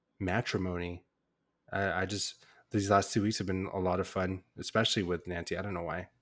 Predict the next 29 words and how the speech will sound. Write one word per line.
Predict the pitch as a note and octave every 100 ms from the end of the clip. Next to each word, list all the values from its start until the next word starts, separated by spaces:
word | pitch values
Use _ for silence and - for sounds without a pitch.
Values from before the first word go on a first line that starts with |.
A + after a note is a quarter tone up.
| _ _ -
Don't | G#2+
get | G2 -
your, | F2+ F2+ - _ _ _ _
don't | - F#2+
get | G2
your | F2
panties | - F#2+ F2+ F2
in |
a | F2
bunch, | F2+ F2 -
but, | F#2 -
like, | F2 F2+
these | G2 F#2
last | F2 -
two | G2
weeks | F2+ E2+
have | F2+
just | F2 -
been | F2+
really | F2 E2+
great | F2+ D#2 -
with | F#2
her. | - F2+
So | - - - _ - - -
shout | D#3+ C3
out | F#2+
to | G2+
the | F2+
wife | F2+ F#2+ - -